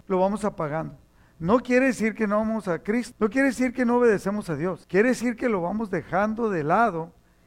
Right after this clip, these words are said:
y van, otras cosas van ocupando el lugar. ¿Cómo se manifiesta? ¿Cuándo se manifiesta? ¿Cuáles son las causas?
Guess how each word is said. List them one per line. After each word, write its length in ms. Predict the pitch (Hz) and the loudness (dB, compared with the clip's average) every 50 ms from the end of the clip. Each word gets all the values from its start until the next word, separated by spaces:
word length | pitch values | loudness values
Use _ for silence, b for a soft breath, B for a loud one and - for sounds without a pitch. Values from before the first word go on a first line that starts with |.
| _ _ - | _ _ -10
y 100 | - 202 | -6 0
van, 300 | 180 180 180 196 - - | 2 2 2 2 0 -4
otras 480 | 247 220 214 214 - - 247 262 254 - | -4 -4 -4 -2 0 0 0 0 0 -4
cosas 580 | - 262 277 269 262 - 208 185 170 151 - - | -4 0 0 0 0 0 -2 -2 -2 -2 -6 -2
van 180 | - 180 185 196 | 0 0 2 2
ocupando 880 | 214 208 - 202 147 - - 170 170 175 170 185 185 185 185 240 - - _ - | 0 -4 -4 -10 -6 0 0 0 0 0 -2 -4 -4 -4 -6 -8 -12 -18 _ -10
el 140 | 262 190 156 | -6 -6 -4
lugar. 420 | 156 151 147 139 131 120 107 - _ | -4 -4 -4 -4 -4 -4 -6 -8 _
¿Cómo 240 | - 226 262 294 277 | 4 4 4 4 6
se 120 | 214 254 | 4 4
manifiesta? 920 | 226 214 180 160 131 139 190 220 233 226 - - 247 233 240 240 233 233 - - | 2 2 -2 -4 -2 2 6 6 6 4 4 0 2 4 4 2 0 -4 -6 2
¿Cuándo 320 | 170 185 214 226 226 240 | 4 6 6 6 4 0
se 100 | 226 226 | -2 -2
manifiesta? 880 | 202 185 170 156 147 - 170 196 214 220 214 - - 214 214 214 208 208 _ _ _ _ _ _ _ | -2 -2 -4 -6 -6 -2 2 2 2 2 2 -2 -2 -2 -2 -2 -4 -8 _ _ _ _ _ _ _
¿Cuáles 280 | - - 202 226 226 180 | 0 2 2 2 2 0
son 140 | 175 220 226 | 0 0 0
las 160 | 220 214 - | 0 -2 0
causas? 420 | - 175 156 - - 123 113 - | -2 -4 -4 -4 -8 -14 -16 -16